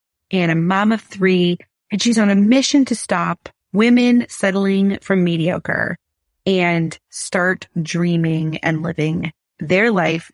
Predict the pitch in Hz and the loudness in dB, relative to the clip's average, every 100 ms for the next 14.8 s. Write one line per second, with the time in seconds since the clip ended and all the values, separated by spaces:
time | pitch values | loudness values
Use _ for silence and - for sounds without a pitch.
0 | - 160 160 - - 165 - - - - | -8 -4 -4 -6 -6 -4 -4 -8 -12 -14
1 | _ _ _ _ _ - - - 247 202 | _ _ _ _ _ -20 -4 -2 0 0
2 | 208 202 185 175 165 - - 139 - - | -2 -2 -2 -2 -2 -4 -6 -6 -8 -2
3 | 254 247 _ - - 226 214 214 208 202 | 0 0 _ -14 -2 0 2 2 2 2
4 | 196 196 - 170 196 233 214 196 - 170 | 2 0 -4 -2 0 2 2 0 -2 -4
5 | - 175 170 - 160 - 180 180 208 202 | -2 -4 -4 -4 -6 -4 -4 -2 0 0
6 | 196 - 180 180 180 170 165 165 160 - | -2 -4 -2 0 0 0 0 0 -2 -2
7 | 170 202 240 - - - 185 170 165 - | 0 2 0 -2 -4 -2 -2 0 -2 -4
8 | - _ _ _ _ _ _ _ _ - | -10 _ _ _ _ _ _ _ _ -2
9 | 240 - 233 294 254 - 240 247 240 233 | 0 0 0 0 0 -2 0 2 2 2
10 | 233 226 - _ _ 233 220 233 - 226 | 2 0 -8 _ _ -2 0 -2 -2 -4
11 | - 180 170 175 233 233 233 233 233 - | -2 -2 0 0 2 2 2 2 0 -6
12 | _ _ _ _ - 202 202 196 190 - | _ _ _ _ -2 0 2 2 0 -2
13 | - 175 220 - 220 202 185 196 190 175 | -8 -2 -2 0 -2 -2 -2 -2 0 -4
14 | 175 202 196 190 175 185 170 143 | 0 0 2 0 0 0 0 -2